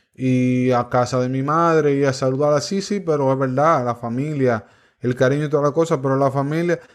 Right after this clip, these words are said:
el ca-, yo, yo entiendo de que la familia incluso hay veces que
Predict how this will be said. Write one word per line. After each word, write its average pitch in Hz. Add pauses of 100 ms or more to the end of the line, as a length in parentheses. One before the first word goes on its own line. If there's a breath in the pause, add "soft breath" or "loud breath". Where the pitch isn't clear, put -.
el 143
ca-, 143
yo, 165
yo 175
entiendo 156
de 123
que 120 (1400)
la 139
familia 151
incluso 139 (380)
hay 139
veces 135 (1040)
que 123